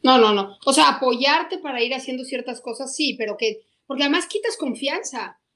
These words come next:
Entonces los niños no desarrollan ni siquiera la parte de intuición y del swing natural,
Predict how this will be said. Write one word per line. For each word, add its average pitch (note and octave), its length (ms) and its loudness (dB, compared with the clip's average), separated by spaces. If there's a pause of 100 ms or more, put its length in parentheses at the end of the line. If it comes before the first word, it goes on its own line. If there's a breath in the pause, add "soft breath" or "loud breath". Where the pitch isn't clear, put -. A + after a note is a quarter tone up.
(100)
Entonces D#4 260 -4
los D4 180 0
niños F4 260 4
no D#4 220 4
desarrollan D#4 640 -2
ni C#4+ 80 0
siquiera C#4+ 340 -4
la C#4+ 160 -2
parte C#4 320 -4
de D4 80 -4
intuición C4+ 720 -2
y D#4 80 4
del C#4 160 0
swing D4 280 2
natural, C4+ 720 0